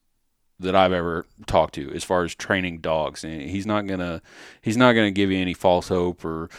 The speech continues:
you know, try to sell you on what he does. I mean, he's one hundred percent honest. I mean, I really like him. Super nice guy. It,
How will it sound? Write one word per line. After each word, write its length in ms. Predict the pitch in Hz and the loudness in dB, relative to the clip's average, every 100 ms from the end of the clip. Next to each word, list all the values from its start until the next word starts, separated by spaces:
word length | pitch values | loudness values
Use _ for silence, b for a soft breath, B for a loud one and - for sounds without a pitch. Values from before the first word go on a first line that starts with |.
| B B - | B B -6
you 100 | 90 | -4
know, 140 | 85 | -4
try 480 | - - 92 87 85 | -6 2 6 6 4
to 100 | 85 | 0
sell 380 | - 101 90 87 | 0 2 2 2
you 280 | 87 87 | -2 -4
on 280 | - 82 82 | -4 -8 -8
what 320 | 80 85 85 | -6 -4 -6
he 240 | - 95 85 | -6 -8 -6
does. 440 | 82 78 71 - - | -4 -4 -6 -8 -12
I 60 | |
mean, 120 | 87 80 | -12 -10
he's 280 | 90 87 - _ _ _ _ | -10 -10 -18 _ _ _ _
one 240 | 117 123 | -4 0
hundred 240 | 120 104 | 0 0
percent 260 | 92 98 92 | -4 -6 -2
honest. 540 | 87 87 87 - - _ _ _ - | -2 -2 -4 -8 -14 _ _ _ -20
I 80 | |
mean, 220 | 85 80 85 | -14 -10 -8
I 60 | |
really 280 | 92 101 92 | -2 0 2
like 260 | 82 82 - | 0 -2 -4
him. 160 | 82 | -10
Super 300 | - 131 110 | -8 -8 -6
nice 320 | 82 82 82 | -4 -4 -6
guy. 360 | - 78 78 76 | -4 -2 -2 -4
It, 300 | 67 71 | -6 -10